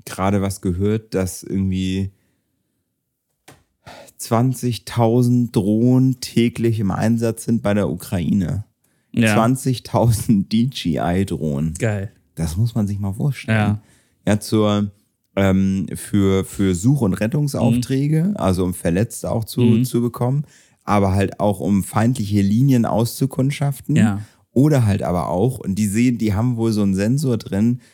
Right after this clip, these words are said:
Speaker 1: die können, die Drohnen können Licht an- oder ausmachen.
Speaker 2: Mhm.
Speaker 1: Keine Ahnung, wie oder welch, was
Speaker 2: Ja.
Speaker 1: auch immer. Und dann haben die Schalter dran,
Speaker 2: Mhm.
Speaker 1: die mit auf Lichtsignal ein, etwas öffnen.
Speaker 2: Mhm.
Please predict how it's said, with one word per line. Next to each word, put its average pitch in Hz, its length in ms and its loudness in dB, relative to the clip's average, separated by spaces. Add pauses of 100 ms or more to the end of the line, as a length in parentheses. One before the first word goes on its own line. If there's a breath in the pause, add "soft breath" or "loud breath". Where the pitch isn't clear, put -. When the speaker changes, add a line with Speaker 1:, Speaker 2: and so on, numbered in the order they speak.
(220 soft breath)
Speaker 1:
die - 100 -6
können, 110 400 2 (100)
die 104 140 -2
Drohnen 120 520 2
können 101 380 2
Licht 113 480 -2
an- 123 160 2
oder 110 220 0
ausmachen. 139 800 -2 (180)
Speaker 2:
Mhm. 117 360 0 (140)
Speaker 1:
Keine 87 280 -4
Ahnung, 90 360 2
wie 104 220 2
oder 85 240 2
welch, 98 180 0 (140)
was 98 180 -2
Speaker 2:
Ja. 113 160 4
Speaker 1:
auch - 40 2
immer. 123 240 0 (380 loud breath)
Und 104 100 -2
dann 107 220 0
haben 139 220 0
die 120 260 0
Schalter 165 600 0
dran, 80 500 0
Speaker 2:
Mhm. 117 340 0 (120)
Speaker 1:
die 107 200 4
mit 110 480 0 (120)
auf 101 300 0
Lichtsignal 107 1120 0
ein, 110 560 0 (340)
etwas 107 460 -2
öffnen. 113 640 2
Speaker 2:
Mhm. 120 320 -2